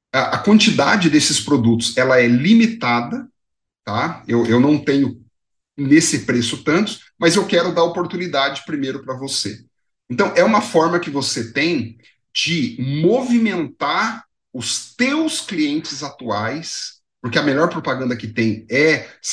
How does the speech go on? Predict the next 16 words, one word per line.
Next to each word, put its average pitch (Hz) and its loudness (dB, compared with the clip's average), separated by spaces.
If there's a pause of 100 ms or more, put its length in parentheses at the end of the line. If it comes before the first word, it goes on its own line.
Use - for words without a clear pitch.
(100)
é 135 6
essa 131 2
propaganda 113 -4
com 139 0
esses 113 -4
clientes, 120 -6 (340)
dizendo 160 0
a 180 2
eles 156 -4
que 180 -4
eu 175 -2
tô 190 -8
fazendo 165 -4
uma 165 -8 (140)
pré-black 160 -4
exclusiva. 123 -4